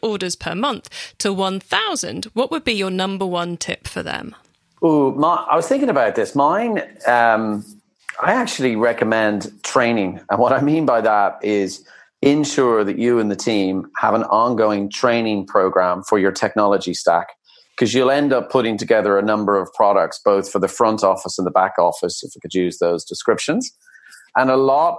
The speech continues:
Speaker 2: of issues I see within retailers is caused by the industry-wide attrition rates that occur.
Speaker 1: Mm-hmm.
Speaker 2: Um, people tend to move around retailers, especially those who have sort of back office wholesale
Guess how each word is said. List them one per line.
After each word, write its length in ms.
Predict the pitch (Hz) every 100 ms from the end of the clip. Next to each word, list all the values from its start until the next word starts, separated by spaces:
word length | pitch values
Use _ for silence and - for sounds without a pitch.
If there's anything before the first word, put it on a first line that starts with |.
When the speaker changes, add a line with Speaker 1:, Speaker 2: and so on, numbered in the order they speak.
| -
Speaker 2:
of 280 | 117 120 113 131
issues 420 | 131 117 107 92
I 220 | 104 127
see 380 | 127 107 95 90
within 260 | 95 101
retailers 580 | 98 101 110 98 92 90 -
is 140 | 101
caused 320 | - 113 107
by 200 | - 101
the 100 | 98 101
industry-wide 880 | 107 104 101 - 98 98 101 98 -
attrition 600 | - - 123 117 139 143 - _ _ -
rates 380 | 123 135 139 -
that 100 | -
occur. 420 | 127 135 139 165 - -
Speaker 1:
Mm-hmm. 240 | 190 190 220 -
Speaker 2:
Um, 220 | 110 104 -
people 240 | - 143 135
tend 260 | - 135 120
to 60 |
move 240 | 120 127 110
around 340 | 110 117 110
retailers, 640 | 107 113 - 110 104 101 98
especially 540 | 98 - 139 139 123
those 320 | 110 104 101
who 100 | 110
have 380 | 107 104 101 95
sort 160 | - 95
of 80 | 92
back 240 | 104 95
office 280 | 104 - 98
wholesale 580 | 110 107 - 107 95 92